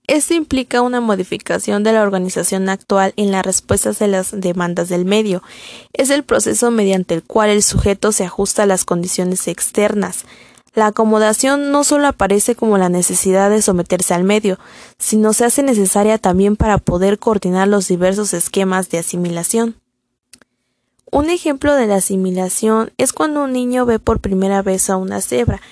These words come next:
y lo nombra erróneamente como un caballo, ese por ser un animal más fácil en su orden de experiencias. Y en cuanto a la acomodación, este mismo niño que contempla la cebra por primera vez,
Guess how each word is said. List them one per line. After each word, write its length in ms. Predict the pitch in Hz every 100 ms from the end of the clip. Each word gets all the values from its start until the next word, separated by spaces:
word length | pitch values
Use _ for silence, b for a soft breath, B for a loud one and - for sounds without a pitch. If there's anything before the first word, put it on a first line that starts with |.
| B B _
y 140 | 214
lo 160 | 208 214
nombra 400 | 226 240 247 285
erróneamente 800 | 262 233 220 233 233 208 208 220
como 300 | - 185 180
un 80 | 185
caballo, 600 | - 180 202 214 196 - -
ese 280 | 254 - 294
por 220 | 240 220
ser 160 | 226
un 120 | 233 233
animal 440 | 214 185 190 202
más 240 | 208 208
fácil 360 | - 202 - 208
en 140 | 202
su 220 | 190 185 175
orden 340 | 180 190 185
de 60 | 180
experiencias. 880 | - - 175 190 233 226 180 - - _ _ _ _ _ _ _ _ _ _
Y 140 | 233
en 140 | 233 233
cuanto 340 | 247 233 233
a 20 |
la 140 | 226 226
acomodación, 880 | - 226 233 233 233 - 269 269 277 -
este 320 | - 277 349
mismo 360 | 320 277 - 247
niño 400 | 214 196 196 208
que 140 | 208
contempla 720 | 196 185 180 - 208 208 180
la 160 | 175 170
cebra 340 | - 208 190
por 240 | 165 - 160
primera 500 | - 185 190 226 262
vez, 300 | 226 240